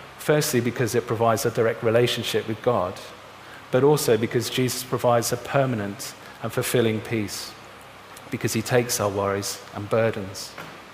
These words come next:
The peace that Jesus brings to our heart is also out of this world, because we can come to Jesus with the reassurance that Jesus knows and experiences the realities in this world.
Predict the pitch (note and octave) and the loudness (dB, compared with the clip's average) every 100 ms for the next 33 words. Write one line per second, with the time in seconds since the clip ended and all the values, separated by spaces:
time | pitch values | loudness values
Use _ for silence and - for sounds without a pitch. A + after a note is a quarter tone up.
0 | - - - - - - - - - - | -20 -20 -20 -20 -20 -20 -20 -20 -20 -20
1 | - - - - D#3+ D#3 B2+ - B2 A#2 | -20 -8 -6 2 2 4 2 2 0 0
2 | - B2+ A#2+ A#2+ G#2+ A#2 A2+ G#2+ B2 C3+ | 0 0 2 2 2 2 2 2 0 4
3 | C#3 - G#2+ G2+ A2+ G#2 - A2 F#2+ F#2 | 4 4 2 2 -2 -4 -4 0 2 0
4 | - - - - - B2 B2+ A#2 B2 C3 | -4 -12 -16 -18 -8 -2 0 0 0 0
5 | A#2+ - C#3+ C3+ B2 B2 A2 G2+ - A#2 | -2 0 2 2 0 0 0 -2 -4 0
6 | A#2+ B2 A2+ - D#3 D3 G#2+ F#2 F#2 - | 2 2 2 2 4 4 4 -2 -4 -6
7 | - - - - A2+ B2+ A#2 A#2 - B2 | -8 -14 -2 0 2 2 0 0 -2 2
8 | A#2+ G#2+ G2 G2+ - - - A2+ - - | 2 4 0 -2 -10 -10 -6 -4 -4 0
9 | B2 A2+ G#2 A2+ G#2+ A2 G#2 A2+ G#2+ A2 | 0 0 -2 2 4 4 2 -2 -4 -4
10 | G#2+ G2+ - A#2 A2 F#2+ | -6 -6 -2 2 4 2